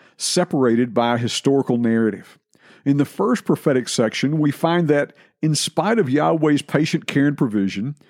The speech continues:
the people of Israel and Judah are simply going through the motions in their relationship with Yahweh. Their hearts are turned away, and they're pursuing life independent of Him and all He offers them.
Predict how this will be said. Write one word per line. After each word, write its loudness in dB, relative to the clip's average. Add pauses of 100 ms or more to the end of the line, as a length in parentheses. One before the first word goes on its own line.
(220)
the -2
people 0
of 2
Israel 2
and 0
Judah 0
are -2
simply 0
going 2
through 0
the 0
motions 0
in 0
their 0
relationship 0
with -2
Yahweh. 0 (640)
Their -14
hearts 0
are 0
turned 0
away, 2 (360)
and -4
they're 4
pursuing 0
life 0
independent 0
of -4
Him -2
and -4
all 0
He 0
offers 0
them. -12